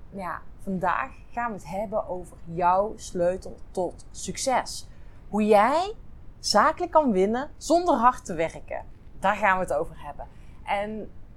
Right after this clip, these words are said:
onbewust heb ik in mijn sportcarrière al heel vaak zaadjes geplant. Ehm,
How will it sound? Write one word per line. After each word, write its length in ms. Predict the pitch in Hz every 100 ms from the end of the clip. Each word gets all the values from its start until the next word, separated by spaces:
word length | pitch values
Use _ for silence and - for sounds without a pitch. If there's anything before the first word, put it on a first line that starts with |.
| -
onbewust 720 | 285 320 269 269 294 - -
heb 180 | 196 202
ik 100 | 202
in 100 | 190
mijn 140 | 175
sportcarrière 800 | 175 - 226 - 196 180 175 175
al 160 | 139 165
heel 160 | 196 233
vaak 240 | 190 170
zaadjes 440 | - 220 226 208
geplant. 500 | - 190 190 180 190 - - - -
Ehm, 320 | 165 165 170